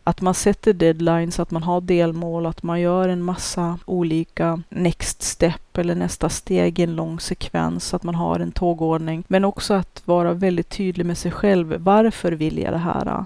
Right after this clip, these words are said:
Varför vill jag uppnå det här? Om det är för andras skull eller för krav som kommer från utsidan, både sådana som vi vet och inte vet, medvetet och omedvetet, så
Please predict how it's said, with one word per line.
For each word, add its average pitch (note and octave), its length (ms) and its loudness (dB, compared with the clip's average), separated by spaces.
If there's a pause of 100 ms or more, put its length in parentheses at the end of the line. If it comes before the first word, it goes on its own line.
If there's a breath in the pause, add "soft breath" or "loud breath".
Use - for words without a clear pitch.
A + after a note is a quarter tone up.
Varför G#3+ 440 6
vill E3+ 160 2
jag D#3+ 120 2
uppnå E3 380 -4
det E3+ 60 0
här? E3+ 560 0
Om G3 200 4
det F#3+ 80 10
är G3+ 160 10
för G#3+ 120 2
andras F#3+ 460 2
skull E3+ 500 -2
eller F3 240 2
för E3+ 180 -4
krav F3+ 360 0
som F3+ 160 -6
kommer E3 280 -4
från E3+ 200 -6
utsidan, E3+ 800 -2
både F3+ 280 4
sådana F#3+ 260 0
som F3+ 160 -4
vi F3 80 0
vet F#3 420 2
och F3 60 0
inte E3+ 280 -4
vet, E3+ 360 0
medvetet F3 580 -2
och E3+ 60 -2
omedvetet, E3 760 -4
så F#3+ 300 2